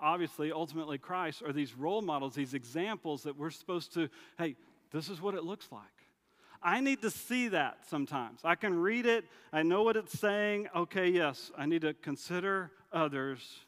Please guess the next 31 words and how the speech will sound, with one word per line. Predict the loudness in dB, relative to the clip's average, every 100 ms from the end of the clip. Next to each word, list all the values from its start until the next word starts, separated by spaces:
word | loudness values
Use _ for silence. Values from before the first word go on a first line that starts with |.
| -4
more | -4
significant | -4 -4 -2 -4 -6 -6
than | -4
myself. | -4 -6 -4 -4 -4 -10 -20 -12
But | -8
what | -4 -6
really | -4 -4 -2 -2
helps | -6 -8
me | -8 -6
is | -6
when | -8
I |
see | -8 -6 -6
what | -6
that | -12 -12
looks | -14 -16
like. | -20 -20 _ _ _ _ _ _ _ -6
This | -4
is | -2
how | 0 0
that | 0 -6 _ _ _ -12
plays | -2 0 0 0
out | -2 -4 -6
in | -12 -8
people's | -8 -8 -10
lives | -8 -6 -6 -8 -16 -16
around | -10 -6 -4 -4
me. | -6 -8
And | -10
I | -10
go, | -12